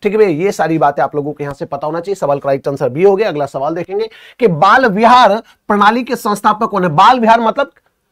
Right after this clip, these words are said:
बाल विहार मतलब किंडरगार्टन की बात कर रहे हैं, बाल विहार मतलब केजी, किंडरगार्टन वगैरह, किंडरगार्टन। आप लोगों ने सुना है ना सिस्टम, एलकेजी, यूकेजी, जब आप स्कूल में पढ़ाई कर रहे होते। हाँ जी भैया,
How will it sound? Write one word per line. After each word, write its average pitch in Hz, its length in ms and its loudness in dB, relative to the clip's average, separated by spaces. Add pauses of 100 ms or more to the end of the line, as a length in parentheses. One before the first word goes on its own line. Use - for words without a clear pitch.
(120)
बाल 185 280 4
विहार 226 180 4
मतलब 233 280 -2
किंडरगार्टन 226 720 2
की 254 100 -2
बात 240 200 2
कर 254 100 0
रहे 214 80 0
हैं, - 100 -10 (800)
बाल 180 300 4
विहार 233 220 4
मतलब 269 320 -2 (260)
केजी, 220 360 2 (200)
किंडरगार्टन 214 600 2
वगैरह, 214 260 4
किंडरगार्टन। 202 680 2 (380)
आप 180 220 2
लोगों 247 140 0
ने 247 80 0
सुना 233 180 0
है 294 60 0
ना 294 80 0
सिस्टम, 240 400 -2 (280)
एलकेजी, 214 520 2
यूकेजी, 208 500 2
जब 208 140 4
आप 202 140 2
स्कूल 202 260 -2
में 208 100 2
पढ़ाई 190 260 2
कर 196 140 0
रहे 202 100 2
होते। 185 260 -2 (920)
हाँ 202 120 2
जी 202 80 0
भैया, 143 140 -4